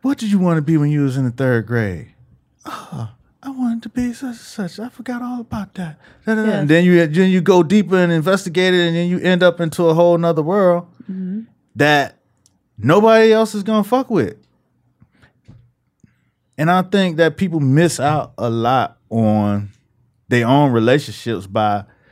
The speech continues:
Speaker 1: just skirting by on the issues of the day and skirting by
Speaker 2: No.
Speaker 1: on surface shit.
Speaker 2: You actually mentioned something really interesting too, because I feel like a lot of dude feminists and actually a certain segment of the fuckboy population
Speaker 1: <laughs>
Speaker 2: also get over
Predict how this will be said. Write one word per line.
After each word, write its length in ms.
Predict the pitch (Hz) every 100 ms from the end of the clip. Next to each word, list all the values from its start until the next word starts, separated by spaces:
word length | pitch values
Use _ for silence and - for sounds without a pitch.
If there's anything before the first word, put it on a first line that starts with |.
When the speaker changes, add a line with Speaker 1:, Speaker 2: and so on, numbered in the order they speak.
| _
Speaker 1:
just 220 | 107 107
skirting 360 | - 104 107 107
by 120 | 110
on 240 | 107 110
the 80 | 110
issues 320 | 104 120 117
of 140 | 113 110
the 60 |
day 440 | 98 123 120 87 85
and 160 | 95 90
skirting 380 | - 107 101 101
by 140 | 104
Speaker 2:
No. 140 | 101 101
Speaker 1:
on 60 |
surface 340 | 101 110 104 98
shit. 280 | - - - _
Speaker 2:
You 160 | 202 208
actually 280 | 180 185 180
mentioned 260 | 170 170 170
something 200 | 165 156
really 220 | 156 147
interesting 400 | 147 160 151 147
too, 260 | - 247 180
because 480 | - 160 147 143
I 120 | - 151
feel 260 | - 160
like 260 | 151 151 - _ - - - -
a 80 | 160
lot 240 | 160 156
of 240 | 160 151 -
dude 220 | 160 151
feminists 720 | - 151 147 143 147 - -
and 340 | 147 147 147 143 _
actually 320 | 160 147 - 151
a 40 |
certain 280 | - 147 151
segment 380 | - 151 147 -
of 140 | 139
the 80 | 147
fuckboy 460 | - 143 - 143 143
population 840 | 156 139 139 139 139 143 139 143 - - -
Speaker 1:
<laughs> 300 | - - _
Speaker 2:
also 420 | 156 156 156 165 156
get 260 | 156 147
over 580 | 143 147 143 147 143 -